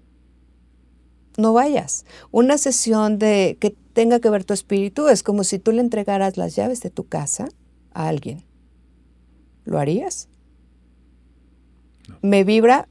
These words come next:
Speaker 1: Sí. ¿Estoy en comunión con lo que me propuso? Sí. ¿No quiero?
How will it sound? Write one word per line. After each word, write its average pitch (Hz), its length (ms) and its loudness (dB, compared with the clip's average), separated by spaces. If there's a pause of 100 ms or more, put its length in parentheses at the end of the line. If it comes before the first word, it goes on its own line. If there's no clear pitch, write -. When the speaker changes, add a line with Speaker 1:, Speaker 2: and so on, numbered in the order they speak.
Speaker 1:
Sí. - 560 -4 (380)
¿Estoy 226 360 6
en 247 120 4
comunión 220 520 2
con 294 160 -2
lo 240 80 0
que 220 100 -4
me 196 140 -2
propuso? 220 560 -2 (120)
Sí. - 440 -4 (480)
¿No 233 240 6
quiero? 269 340 -4